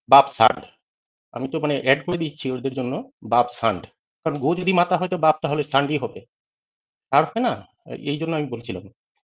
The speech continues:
এদের প্রচন্ড লাফালাফি করছে ইদানিং। এটা যে কি পরিমাণ ড্যামেজ করছে as a secular country, এই ইমেজটা প্রচন্ড ড্যামেজিং।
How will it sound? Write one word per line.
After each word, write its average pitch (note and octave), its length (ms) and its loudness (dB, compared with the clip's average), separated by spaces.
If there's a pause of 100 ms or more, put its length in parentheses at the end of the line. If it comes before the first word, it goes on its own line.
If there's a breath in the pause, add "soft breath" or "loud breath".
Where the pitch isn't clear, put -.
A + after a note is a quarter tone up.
এদের D3+ 160 -4 (120)
প্রচন্ড G#3 320 -2
লাফালাফি F3 440 -2
করছে F3 260 -10
ইদানিং। E3+ 340 -6 (260)
এটা E3 180 -6
যে F#3 140 -2 (220)
কি A3+ 300 -4
পরিমাণ G3 300 0
ড্যামেজ C#3+ 360 -2
করছে D3 440 -4 (200)
as C#3+ 180 -8
a D#3+ 220 -2 (560)
secular F3+ 380 4
country, C3 220 -2
এই F#2 180 -8 (680)
ইমেজটা C3+ 360 -2
প্রচন্ড D#3 340 -6
ড্যামেজিং। A#2 400 -6